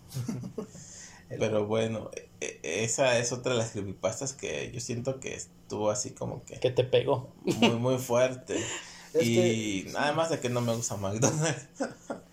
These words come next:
Speaker 1: Ah. <laughs> No, y ¿sabes qué también? Yo creo que quizás las más, las creepypastas que más empezaron a,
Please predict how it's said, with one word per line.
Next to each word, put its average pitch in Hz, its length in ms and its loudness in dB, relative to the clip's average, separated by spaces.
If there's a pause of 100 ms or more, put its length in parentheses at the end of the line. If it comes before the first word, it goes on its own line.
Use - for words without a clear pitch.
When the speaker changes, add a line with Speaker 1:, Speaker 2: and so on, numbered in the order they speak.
(400)
Speaker 1:
Ah. 131 640 4 (560)
<laughs> - 140 -2 (1500)
No, 214 80 -4
y 196 280 -2
¿sabes 220 300 4
qué 180 140 4
también? 147 600 6
Yo 165 160 2
creo 190 160 2
que 160 480 6
quizás 147 400 4
las 170 260 6
más, 143 520 2
las 131 120 0
creepypastas 139 560 2
que 143 120 0
más 131 300 4
empezaron 131 580 0
a, 120 280 0